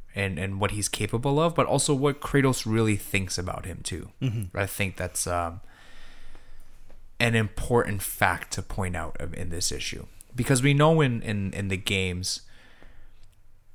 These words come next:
Speaker 1: we know that he cares for Atreus. It just doesn't come off very well,
Speaker 2: Mm-hmm.
Speaker 1: right? And then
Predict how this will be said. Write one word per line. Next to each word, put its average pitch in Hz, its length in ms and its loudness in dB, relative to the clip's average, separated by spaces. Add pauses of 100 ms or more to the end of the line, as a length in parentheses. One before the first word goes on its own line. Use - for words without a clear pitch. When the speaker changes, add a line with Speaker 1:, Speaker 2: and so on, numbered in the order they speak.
(380)
Speaker 1:
we 156 240 8
know 117 440 8
that 98 160 6
he - 140 -4
cares 90 540 2
for - 180 -4
Atreus. - 600 -6 (280)
It 110 120 2
just - 400 0
doesn't 92 340 0
come 90 380 0
off 85 240 -2
very 85 500 -2
well, - 320 -4 (320)
Speaker 2:
Mm-hmm. 127 340 4
Speaker 1:
right? 87 300 0 (640)
And 101 400 2
then 101 460 4